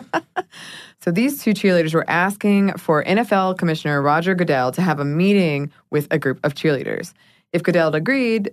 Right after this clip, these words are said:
the two former cheerleaders who had filed these di-, discrimination claims would settle those claims for a dollar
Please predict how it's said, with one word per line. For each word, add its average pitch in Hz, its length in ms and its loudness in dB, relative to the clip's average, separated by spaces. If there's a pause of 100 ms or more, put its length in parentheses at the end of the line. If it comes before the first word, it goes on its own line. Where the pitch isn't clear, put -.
the 160 260 2
two 185 200 0
former 175 220 2
cheerleaders 151 520 0
who 147 200 0
had 147 200 -2
filed 214 440 0
these 160 160 0
di-, 143 220 -4 (100)
discrimination 139 560 -4
claims 131 440 -6 (300)
would 131 140 -4
settle 170 240 2
those 147 160 0
claims 127 380 -4
for 143 220 -2
a 131 60 0
dollar 135 640 0